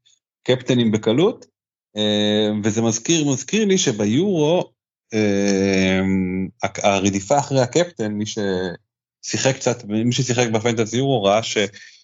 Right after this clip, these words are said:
אה, דרך האפליקציה של וופא לפחות, אה, אפשר לשנות את הקפטנים תוך כדי המחזור, כלומר, אה, אפשר רק לשנות קדימה, אי אפשר לשנות אחורה. אה, ווואלה, אה, בא לי שזה יהיה גם בפנ-, בפרמייר ליג, אני חושב שזה פיתוח,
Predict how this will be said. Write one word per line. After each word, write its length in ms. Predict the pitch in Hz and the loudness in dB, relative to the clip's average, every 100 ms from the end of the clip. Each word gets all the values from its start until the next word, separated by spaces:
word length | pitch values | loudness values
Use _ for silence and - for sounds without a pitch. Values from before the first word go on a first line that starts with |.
| _ 92 | _ -2
אה, 80 | |
דרך 240 | 95 113 120 | 2 2 2
האפליקציה 500 | 110 104 - 113 117 | 0 -2 -2 -2 -2
של 200 | - 101 | -4 -2
וופא 280 | 175 202 135 | -2 0 -2
לפחות, 540 | 117 120 113 131 - - _ _ _ _ _ - | -4 -4 0 0 -2 -20 _ _ _ _ _ -6
אה, 200 | 95 92 90 | -2 -2 -4
אפשר 260 | 92 139 | 0 2
לשנות 240 | 135 127 123 | 2 2 0
את 40 | |
הקפטנים 480 | 117 127 127 131 123 | 0 -2 0 -2 -2
תוך 260 | - 139 - | 0 -2 0
כדי 180 | 117 110 | 0 0
המחזור, 640 | 104 98 104 104 82 - _ | 0 -4 -2 0 -2 -8 _
כלומר, 420 | 95 95 87 87 - - - _ _ 92 | -4 -2 -2 -4 -14 -20 -20 _ _ -2
אה, 140 | 90 | -2
אפשר 300 | 98 - 110 | 0 2 2
רק 140 | 113 | 0
לשנות 340 | 113 110 110 110 | 0 0 -2 0
קדימה, 340 | 107 101 101 | -2 0 0
אי 60 | 90 | -2
אפשר 180 | - 95 | -4 -4
לשנות 320 | 98 98 95 | -2 -4 -4
אחורה. 360 | - 104 87 82 _ _ _ _ - | -4 -2 -2 -6 _ _ _ _ -6
אה, 340 | 92 92 92 92 | -2 0 0 0
ווואלה, 460 | 95 104 202 185 110 - _ 110 | 2 2 4 2 -2 -8 _ -6
אה, 240 | 107 101 92 | -2 -2 0
בא 120 | 131 | 0
לי 140 | 190 | 0
שזה 240 | 214 170 156 | -2 -2 0
יהיה 140 | 170 | 0
גם 100 | 175 | 0
בפנ-, 360 | 170 - 170 160 | -4 -4 -4 -2
בפרמייר 480 | 147 139 147 175 139 | -2 -2 -2 0 2
ליג, 100 | 98 | 0
אני 80 | |
חושב 120 | 95 120 | -2 -2
שזה 220 | 131 113 | -2 -4
פיתוח, 640 | - - 139 131 - - | -6 -2 0 0 -4 -16